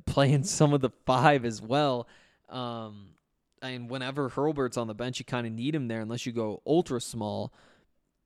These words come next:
The margin for error right now is just thin. And, and honestly, that, that might point toward hoping Jabari comes back and saying, "We'll figure out the scholarships if, if that comes, um,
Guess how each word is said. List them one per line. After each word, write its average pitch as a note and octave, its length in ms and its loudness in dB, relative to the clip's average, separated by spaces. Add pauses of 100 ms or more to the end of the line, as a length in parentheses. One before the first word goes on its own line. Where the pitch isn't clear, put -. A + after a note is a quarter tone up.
(800)
The C#3+ 180 0
margin D#3 440 6
for D3+ 240 4
error B2+ 300 4
right A2+ 200 0
now A2+ 220 -2
is A2+ 100 -4
just A#2 220 -2
thin. A#2+ 460 0
And, D#3 160 2
and D#3 120 2
honestly, E3+ 520 4
that, C3+ 220 0
that E3+ 100 2
might F#3 220 -2
point D#3+ 300 -2
toward C3 360 4 (920)
hoping C#3 460 10
Jabari A#2+ 360 4
comes A#2 280 -2
back B2 320 -2
and A2+ 80 -4
saying, A#2 200 -2
"We'll A2+ 100 -2
figure C3 280 6
out A2+ 120 4
the - 60 -12
scholarships B2 640 4
if, G#2+ 160 -8
if A2+ 180 -6
that A2+ 200 -4
comes, A#2 640 2 (140)
um, G#2+ 520 -4